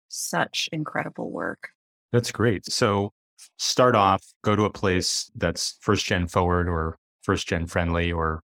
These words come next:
Speaker 2: is a student ready college that creates resources for students to bridge this gap. And in the meantime is avoiding unhelpful or secret or coded language and terminology and processes.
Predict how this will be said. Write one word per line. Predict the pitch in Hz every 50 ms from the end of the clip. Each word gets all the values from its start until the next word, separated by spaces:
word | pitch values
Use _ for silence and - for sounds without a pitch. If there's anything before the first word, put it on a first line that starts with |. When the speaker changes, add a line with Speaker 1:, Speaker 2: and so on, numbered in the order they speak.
| - -
Speaker 2:
is | - 92 85
a | 87
student | - - - 113 98 92 90
ready | 90 85 82 82 82
college | - - 87 85 82 85 82 80 - -
that | - 87 - - -
creates | - - 113 107 101 101 98 - - -
resources | - 110 113 117 110 117 101 90 - - 87 -
for | - -
students | 87 - - - 104 95 92 90 90 87 - - - - - _ -
to | -
bridge | 87 82 90 98 92 87 -
this | 90 90 85 - -
gap. | - 95 87 85 85 82 - - - -
And | - 87 87 87
in | - 101 87
the | 85
meantime | 82 85 90 87 85 - 85 80 80 80 80
is | 80 80 80 - - - - _ -
avoiding | 92 80 87 90 92 90 85 82 85 85 80 - _ _ _ _ _
unhelpful | - 101 87 85 92 87 85 - - 95 82 82 82 82 - _ _ _ _ _ -
or | 98 82 78
secret | - - - 98 - - 85 80 - _ -
or | 87 78
coded | - - - 107 101 92 87 85 85 - - _ _ _ _ _ _ _ _ _ -
language | 95 92 90 85 90 87 85 82 80
and | 87 82
terminology | - - 92 85 85 82 82 82 85 82 80 - - 87 82 80 78 -
and | 87 82 80
processes. | - - 82 82 - - 85 82 - 92 87 80 78 78 - - - - -